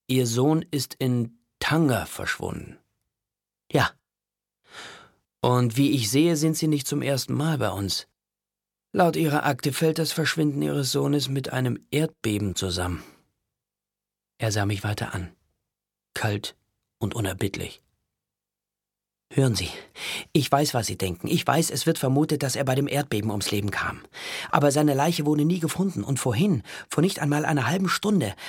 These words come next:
habe ich ihn gesehen, mit eigenen Augen. Er war da, quicklebendig. Er hat mich angesehen und ich habe ihn auf Anhieb“, meine Stimme erstarb.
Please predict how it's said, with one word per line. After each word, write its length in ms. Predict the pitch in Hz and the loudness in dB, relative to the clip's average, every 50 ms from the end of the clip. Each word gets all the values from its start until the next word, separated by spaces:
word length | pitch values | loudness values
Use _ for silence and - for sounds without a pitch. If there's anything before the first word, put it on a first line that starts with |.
| - - | -8 -2
habe 200 | - 143 160 190 | 0 2 2 2
ich 100 | 156 151 | 2 2
ihn 120 | 175 165 | 0 2
gesehen, 460 | 151 165 135 165 196 208 190 117 95 - | 2 2 0 2 2 2 0 -2 -2 0
mit 180 | - 165 - - | 0 0 2 2
eigenen 320 | 214 240 254 254 233 226 | 0 2 2 2 2 2
Augen. 400 | 233 247 262 254 226 135 90 - - _ - | 2 0 0 0 0 0 -2 -4 -10 _ 0
Er 160 | 233 226 208 | 0 2 2
war 100 | 226 214 | 4 4
da, 240 | 220 247 277 233 175 | 4 4 2 0 -2
quicklebendig. 880 | - - 294 294 - 254 - 202 247 285 294 262 156 - - - _ _ _ _ _ _ _ _ _ _ _ _ _ - - - | 0 0 0 0 2 -2 0 0 2 2 2 0 0 -4 -6 -10 _ _ _ _ _ _ _ _ _ _ _ _ _ -14 -2 0
Er 120 | 180 156 | 2 2
hat 100 | 175 - | 2 2
mich 200 | 220 180 - - | 2 0 2 2
angesehen 540 | 185 190 220 220 214 185 214 247 262 254 - | 2 2 4 2 2 2 2 2 0 0 -2
und 280 | - - 196 190 175 | -2 -2 -2 -2 0
ich 200 | - 208 170 - | 0 -2 -2 2
habe 220 | 147 175 185 196 208 | 2 2 2 2 0
ihn 200 | 208 202 202 - | 0 0 2 2
auf 220 | 175 - - - | 0 -2 0 2
Anhieb“, 340 | 175 185 214 220 220 - - _ _ _ _ _ _ _ _ _ _ _ _ _ _ _ _ _ _ _ _ _ _ _ _ _ _ _ _ _ _ _ - | 2 4 4 2 0 -4 -14 _ _ _ _ _ _ _ _ _ _ _ _ _ _ _ _ _ _ _ _ _ _ _ _ _ _ _ _ _ _ _ -4
meine 160 | 117 104 92 | -2 -2 -2
Stimme 300 | - - 107 113 - - | -4 -4 -4 -4 -4 -4
erstarb. 500 | 117 - - - 110 104 - - - | -6 -6 -6 -6 -6 -8 -8 -12 -16